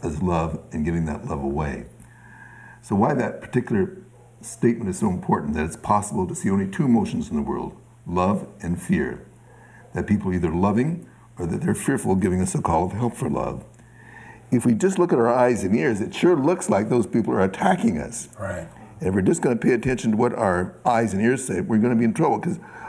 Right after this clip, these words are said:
Speaker 1: our ego will attack and defense, and we'll go in that round and round circle doing that.
Speaker 2: And we'll respond to a cry for help with our own cry for help.
Speaker 1: Yeah. Mm-hmm. So we'll see justification of attacking back. But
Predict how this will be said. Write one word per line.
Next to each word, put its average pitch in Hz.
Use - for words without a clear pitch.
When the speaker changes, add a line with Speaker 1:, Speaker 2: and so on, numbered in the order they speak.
Speaker 1:
our 98
ego 123
will 90
attack 117
and 98
defense, 113
and 87
we'll 90
go 107
in 101
that -
round 113
and 113
round 110
circle -
doing 98
that. 69
Speaker 2:
And 110
we'll 107
respond 104
to 101
a 92
cry 107
for 107
help 113
with 104
our 104
own 139
cry 98
for 92
help. 92
Speaker 1:
Yeah. -
Mm-hmm. 165
So -
we'll 110
see 139
justification 113
of 90
attacking 92
back. 78
But -